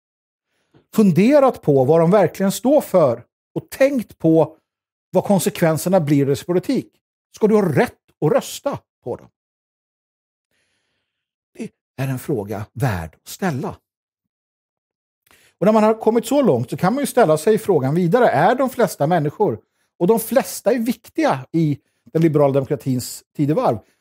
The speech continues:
för de flesta är de som avgör. Är de flesta människorna lämpade, på riktigt lämpade,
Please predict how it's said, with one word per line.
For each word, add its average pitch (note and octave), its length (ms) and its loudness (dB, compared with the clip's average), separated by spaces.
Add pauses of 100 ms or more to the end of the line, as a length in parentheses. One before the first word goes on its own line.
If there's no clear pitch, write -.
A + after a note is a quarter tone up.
(160)
för G3 80 -6
de A#3 120 2
flesta - 460 -2
är G#3+ 40 4
de B3 140 -2
som G3 160 -2
avgör. G#3+ 520 -2 (180)
Är G#3+ 120 2
de C4 160 2
flesta - 600 -2
människorna G3+ 600 0
lämpade, C3+ 920 -2 (1400)
på - 60 -4
riktigt C4 360 -4
lämpade, A#3 640 -2